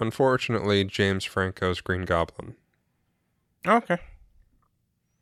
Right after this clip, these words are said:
Speaker 1: It
Speaker 2: I got
Speaker 1: was
Speaker 2: him a
Speaker 1: a
Speaker 2: little higher up.
Speaker 1: Fair enough. I love James Franco a little
Speaker 2: Mm-hmm.
Speaker 1: less lately 'cause it turns out he's not that great of a person. But,
Speaker 2: Oh.
Speaker 1: um,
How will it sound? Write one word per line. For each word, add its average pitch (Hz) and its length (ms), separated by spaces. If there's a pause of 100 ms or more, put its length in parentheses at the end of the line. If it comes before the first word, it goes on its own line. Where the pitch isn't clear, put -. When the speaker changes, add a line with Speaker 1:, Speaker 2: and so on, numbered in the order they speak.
(420)
Speaker 1:
It 123 120
Speaker 2:
I - 40
got 165 120
Speaker 1:
was - 80
Speaker 2:
him 151 60
a 101 40
Speaker 1:
a - 20
Speaker 2:
little 107 160
higher 95 260
up. - 100 (600)
Speaker 1:
Fair 127 240
enough. 85 260 (220)
I 127 120
love 131 280
James 120 260
Franco 117 640 (580)
a 117 60
little 104 320
Speaker 2:
Mm-hmm. 101 80
Speaker 1:
less 101 300
lately 107 380
'cause 95 340
it 92 120 (140)
turns 87 240
out 92 140
he's 90 140
not 92 180
that 90 200
great 95 300
of 101 160
a 90 100 (160)
person. 127 360 (560)
But, 123 540
Speaker 2:
Oh. 131 180 (1500)
Speaker 1:
um, 104 680